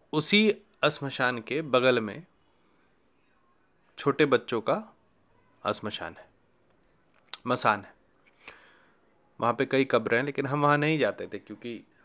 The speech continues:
हमें कलवा साधना करना नहीं था, हम तो भगवती और भैरव की साधना के लिए जाते थे। तो जब हम हवन करते थे ना, तो बच्चों के रोने का आवाज़ आता था, ठीक है, औरतों के चित्कार का आवाज़ आता था। और ये मैं करता था जान के,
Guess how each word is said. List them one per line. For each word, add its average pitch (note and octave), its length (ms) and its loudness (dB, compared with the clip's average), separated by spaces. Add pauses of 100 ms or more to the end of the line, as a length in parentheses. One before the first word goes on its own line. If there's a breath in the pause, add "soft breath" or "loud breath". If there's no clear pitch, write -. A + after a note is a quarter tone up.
हमें C3 480 -6 (720)
कलवा B2+ 280 4
साधना C3 340 2
करना B2+ 360 0
नहीं A#2 200 -6
था, G2 120 -4
हम G#2 200 -6
तो A2+ 200 0
भगवती A2+ 500 -2
और B2 120 4
भैरव A2+ 260 2
की - 140 -8
साधना A2 360 0
के B2 140 -10
लिए B2 140 -4
जाते G#2+ 260 -6
थे। - 140 -20 (1500 soft breath)
तो C#3+ 60 2
जब D#3+ 240 10
हम E3+ 160 8
हवन C3+ 320 6
करते A#2+ 320 2
थे G#2+ 140 -8
ना, B2+ 140 -10
तो A2 340 -6 (300)
बच्चों B2+ 360 -2
के D#3 200 -2
रोने B2+ 340 2
का A2 120 -2
आवाज़ G#2+ 280 -4
आता F#2+ 220 -8
था, - 240 -16 (460)
ठीक A2+ 180 -8
है, B2 60 -2
औरतों A2+ 400 0
के B2 120 -2
चित्कार A#2+ 500 -2
का G#2+ 160 -2
आवाज़ G2+ 260 -4
आता F2 220 -14
था। - 200 -16 (1080 soft breath)
और E3+ 180 4
ये E3+ 200 8
मैं G3+ 220 4
करता D3 400 6
था D3 220 -2
जान C#3+ 380 0
के, G#2 220 -12